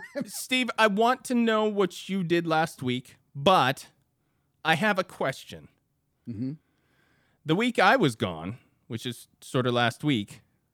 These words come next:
Speaker 2: why the hell couldn't you get your shit together to record a podcast? Because at the end of the last episode, I said, "So it'll be some best of, or it'll be some recording. They're gonna do their own show." And Steve was, "Oh, no. Oh, no, no, no. We're doing a show."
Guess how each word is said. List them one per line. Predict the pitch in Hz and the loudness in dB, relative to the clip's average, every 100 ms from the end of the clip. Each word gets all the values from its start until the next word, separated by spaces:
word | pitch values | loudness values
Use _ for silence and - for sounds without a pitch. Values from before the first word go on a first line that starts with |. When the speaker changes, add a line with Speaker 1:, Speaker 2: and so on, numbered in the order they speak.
| _ _ _ _ _ _ _ - | _ _ _ _ _ _ _ -4
Speaker 2:
why | 135 185 | 0 2
the | 226 | 2
hell | 185 160 | 0 -2
couldn't | - 151 135 | 0 0 0
you | 139 | -2
get | 135 - | -2 -2
your | 120 | -4
shit | 139 - | -4 -4
together | 139 117 | -2 0
to | 110 | -2
record | 104 - 113 95 | -4 -4 -2 -2
a | |
podcast? | - 90 87 - - | -2 -4 -6 -10 -4
Because | 196 190 254 220 104 - - _ _ - | -2 6 8 8 4 -2 -20 _ _ -4
at | 151 | -2
the | 196 | 0
end | 226 226 | 2 2
of | |
the | 156 | 2
last | 165 392 403 233 | 4 4 4 2
episode, | 185 151 147 123 120 147 - | 2 2 2 2 2 -2 -2
I | 156 | 0
said, | 190 160 151 | 2 2 0
"So | - 214 | 0 2
it'll | 208 | 2
be | 262 285 | 0 2
some | 285 254 | 2 4
best | 262 277 277 | 4 4 4
of, | 277 269 | 4 4
or | 240 | 4
it'll | 214 | 2
be | 233 226 | 0 -2
some | 247 233 | 0 0
recording. | 208 247 240 240 240 240 180 180 | 2 4 4 4 2 0 -2 -2
They're | 190 | 2
gonna | 208 196 | 2 2
do | 220 208 | 2 2
their | 208 202 | 2 2
own | 196 | 0
show." | 247 240 | 0 0
And | 165 170 | 2 0
Steve | 151 160 147 | 0 0 0
was, | 104 | 0
"Oh, | 131 131 151 151 | 0 2 2 2
no. | 147 156 147 101 98 | 4 4 4 0 0
Oh, | 120 160 185 185 190 | 4 6 8 6 6
no, | 165 170 | 6 8
no, | 160 | 6
no. | 151 143 95 | 6 4 4
We're | 90 143 | 2 2
doing | 127 117 160 120 117 | 2 4 4 4 2
a | 107 | 0
show." | - 127 92 76 | 0 2 0 -2